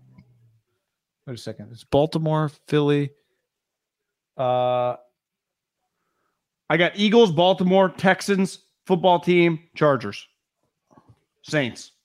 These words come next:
Speaker 2: I don't know who nineteen is.
Speaker 1: She got Baltimore. Oh, you know what? I don't think I wrote in th-, Philly, Philly. It's Houston. It's Baltimore, Houston. Baltimore, Houston, Washington.
Speaker 2: Yeah.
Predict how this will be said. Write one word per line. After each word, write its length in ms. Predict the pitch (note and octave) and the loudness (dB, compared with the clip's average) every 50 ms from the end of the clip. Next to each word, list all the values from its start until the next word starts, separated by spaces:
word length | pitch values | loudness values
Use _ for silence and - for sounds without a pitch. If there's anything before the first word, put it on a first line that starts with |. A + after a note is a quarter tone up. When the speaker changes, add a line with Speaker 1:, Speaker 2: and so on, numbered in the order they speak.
| _ _ _ _ _ _ _ _ _ _ _ _ _ _ _ _ _ _ _ _ _ _ _ _ _ _ _ _ _ _ _ _ _ _ _ _ _ _ _ _ _ _ _ _ _ _ _ | _ _ _ _ _ _ _ _ _ _ _ _ _ _ _ _ _ _ _ _ _ _ _ _ _ _ _ _ _ _ _ _ _ _ _ _ _ _ _ _ _ _ _ _ _ _ _
Speaker 2:
I 60 | C3 C3+ | -8 -6
don't 100 | C#3 C#3 | -4 -4
know 80 | C3+ | -4
who 140 | B2 C3+ C3+ | -4 -4 -4
nineteen 440 | B2+ B2+ B2 A#2+ A#2 - A#2 A2 G#2+ | -4 -4 -4 -6 -6 -8 -10 -10 -10
is. 220 | G#2 G2+ - - - | -10 -12 -14 -16 -18
Speaker 1:
She 180 | - - - D3 | -12 -6 -2 2
got 280 | D3 C#3 B2 A2+ G#2+ | 2 2 2 0 0
Baltimore. 640 | C3+ C#3+ D#3+ F#3+ F3+ - G3 F#3+ F#3+ G3 G3 - - | 2 4 4 4 2 0 -2 0 0 0 0 2 2
Oh, 60 | D#3+ | 2
you 120 | D3+ D3+ D3+ | 4 4 4
know 80 | D#3+ | 4
what? 180 | D#3+ D#3 D3+ D3+ | 4 4 4 2
I 100 | C#3+ D3+ | 2 2
don't 160 | D#3+ D#3+ C3+ | 2 0 2
think 160 | D3 C#3+ - C3+ | 0 0 2 2
I 80 | B2 | 0
wrote 280 | A#2 A#2 B2+ B2 B2 A#2+ | 2 2 4 4 4 4
in 300 | A#2+ A#2 A2+ A2 G#2+ G#2+ - _ _ _ _ _ _ _ _ _ _ _ _ _ _ _ _ - C3+ | 4 2 2 0 -2 -6 -10 _ _ _ _ _ _ _ _ _ _ _ _ _ _ _ _ -14 -14
th-, 100 | - - _ - - - | -14 -16 _ -20 -20 -20
Philly, 380 | - - - - C#3 B2 - - | -20 -6 -2 0 0 0 0 -4
Philly. 340 | - - C#3+ B2 A2+ A2 G#2+ | -4 0 0 2 2 0 -2
It's 160 | G#2 - - | -4 -8 -6
Houston. 300 | - - D3 B2+ - - | -2 0 0 0 -2 -6
It's 100 | A#2 G2+ | -10 -4
Baltimore, 480 | - C#3+ C#3+ C#3 C#3+ C#3 C3 A#2 G#2+ F#2 | 0 2 2 2 2 0 -2 -2 -4 -4
Houston. 500 | - - B2+ A#2+ G#2+ - - G2+ G#2 - - _ _ - | -4 -6 -6 -6 -6 -6 -10 -16 -18 -20 -20 _ _ 0
Baltimore, 400 | C3 C3+ C#3 - C3+ B2+ A#2+ A2 | 2 2 2 0 0 -2 -2 -2
Houston, 580 | - - D3 C3+ A2+ - - B2 A2+ G#2+ G2 | -2 0 -2 -2 -2 -2 -6 -8 -6 -6 -6
Washington. 680 | G2 G2+ A2 G#2+ G#2 G2+ - G2+ F2+ E2 E2+ E2+ E2 - _ _ _ _ _ - | -4 0 0 2 2 0 -2 -4 -8 -10 -12 -14 -16 -18 _ _ _ _ _ -14
Speaker 2:
Yeah. 280 | B2 A2 G#2 G2+ G2 | -12 -10 -10 -10 -12